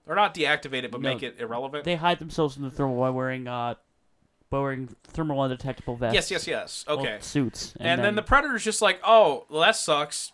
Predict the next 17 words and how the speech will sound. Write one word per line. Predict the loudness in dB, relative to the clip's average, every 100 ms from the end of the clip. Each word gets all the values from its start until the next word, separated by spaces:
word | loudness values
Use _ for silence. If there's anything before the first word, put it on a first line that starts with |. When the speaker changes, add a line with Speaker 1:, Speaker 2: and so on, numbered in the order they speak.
| -10
Speaker 1:
because | -8 -2 2
I | 4
have | 6 4 4 -2 -12 -20 _ _ _ _ _ _ _ _ _
other | 4 4 2
functions | 2 2 0 -4 -4 -6 -8
in | -2
Speaker 2:
Like | 0
Speaker 1:
my | 0
helmet." | 0 -2 -2 -2
Speaker 2:
infrared | -2 0 2 2 0
sensors. | -6 -8 -6 -12 2
Speaker 1:
Yeah, | 6 8 6 4
so | 0 -2
he | -2 -8
just | -6 -6
sees | -6 -8 -4
their | 0 2 0